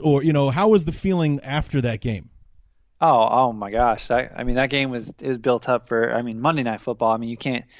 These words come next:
Speaker 2: doesn't get much bigger than that. I mean, and then it was after the, uh, the, the big fire in California. So, uh, it was almost like it was, it was made to be, man. It was like, it,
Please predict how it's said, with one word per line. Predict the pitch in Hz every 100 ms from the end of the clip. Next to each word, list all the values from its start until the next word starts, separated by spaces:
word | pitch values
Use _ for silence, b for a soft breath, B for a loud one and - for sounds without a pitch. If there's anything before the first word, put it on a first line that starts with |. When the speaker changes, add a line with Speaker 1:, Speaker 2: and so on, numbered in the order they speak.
| b -
Speaker 2:
doesn't | 139
get | 131
much | 120 -
bigger | 120 113
than | 110 110
that. | 113 117
I | 113
mean, | 113 113 - B B B B
and | 127
then | 143 131 117 -
it | 120
was | 117 131
after | 135 147 120
the, | 120 117
uh, | 113 110 110 - _ -
the, | - -
the | 131
big | 135 123
fire | 135 123 123
in |
California. | 113 120 117 123 120 120 117
So, | - 113 113 - B B B -
uh, | 117 113
it |
was | 123
almost | 131 127 -
like | 123 110 -
it | 113
was, | 110 104 -
it | 127
was | 123
made | 120 127 123
to | 110
be, | 120 123
man. | 120 117
It | 123 139
was | 143
like, | 143 127 - -
it, | 165